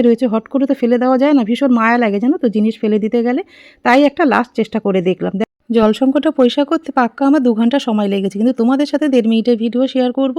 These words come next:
কেন সবটাই তো ভিডিওর মধ্যে দেখানো সম্ভব না, সেই জন্য। প্রথমেই কিন্তু আমি ওর মধ্যে ভিনিগার, একটু লিকুইড দিয়েছিলাম ভিমবার, তারপরে দিয়েছিলাম ওর মধ্যে বেকিং সোডা, দিয়ে কিছুক্ষণ আমি রেখে দিয়েছি। তারপরে ওটাকে দিয়ে ভালো করে ডলে নিয়ে আবার গরম জল, পাতিলেবু, আবার ভিনিগার,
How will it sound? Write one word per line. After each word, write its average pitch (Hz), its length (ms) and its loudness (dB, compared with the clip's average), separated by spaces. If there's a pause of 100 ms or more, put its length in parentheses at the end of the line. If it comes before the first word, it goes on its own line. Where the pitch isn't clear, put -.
(280)
কেন 226 160 -4
সবটাই 220 360 -2
তো 285 100 0
ভিডিওর 240 300 2
মধ্যে 254 220 0
দেখানো 262 260 -2
সম্ভব 254 380 -2
না, 285 120 0
সেই 190 220 -4
জন্য। 190 260 -4 (400)
প্রথমেই 311 380 4
কিন্তু 320 260 2
আমি 294 160 6
ওর 277 140 6
মধ্যে 277 180 4
ভিনিগার, 240 600 2
একটু 202 260 -6
লিকুইড 220 460 0
দিয়েছিলাম 233 400 0
ভিমবার, 220 380 0 (340)
তারপরে 214 420 0
দিয়েছিলাম 262 440 2
ওর 240 100 2
মধ্যে 247 160 0
বেকিং 208 340 0
সোডা, 190 280 -2
দিয়ে 226 220 0
কিছুক্ষণ 269 500 -2
আমি 262 160 4
রেখে 233 240 0
দিয়েছি। 269 280 0
তারপরে 208 440 0
ওটাকে 214 280 -2 (180)
দিয়ে 214 260 0
ভালো 214 220 0
করে 202 200 -2
ডলে 208 280 0
নিয়ে 277 220 6
আবার 196 360 0
গরম 190 340 2
জল, 247 260 2
পাতিলেবু, 240 680 0
আবার 240 380 0
ভিনিগার, 254 500 2